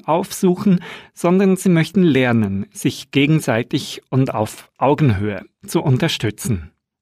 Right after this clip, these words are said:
Auch in der Schweiz gibt es diese Bewegung schon länger.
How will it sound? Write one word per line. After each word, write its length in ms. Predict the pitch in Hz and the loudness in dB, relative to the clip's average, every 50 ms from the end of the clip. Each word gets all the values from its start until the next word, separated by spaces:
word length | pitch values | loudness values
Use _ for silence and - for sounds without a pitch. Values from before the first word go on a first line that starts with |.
| _ | _
Auch 180 | - 135 127 - | -4 -2 0 2
in 100 | 156 143 | 2 2
der 80 | 131 - | 2 0
Schweiz 500 | - - 107 110 196 202 - - - - | -2 -2 -2 -2 -4 -4 -8 -12 -6 -4
gibt 260 | - 156 - - - | -4 -4 -2 -2 -4
es 180 | - - - | -4 -4 -6
diese 220 | - 139 120 151 147 | -8 -4 -2 -2 0
Bewegung 480 | - 143 120 127 117 117 - 135 135 | 0 0 0 2 0 2 2 2 0
schon 240 | 135 - - 160 151 | 0 0 2 2 2
länger. 540 | 147 143 135 120 113 110 104 90 90 95 - | 2 2 2 2 2 2 2 0 -4 -8 -12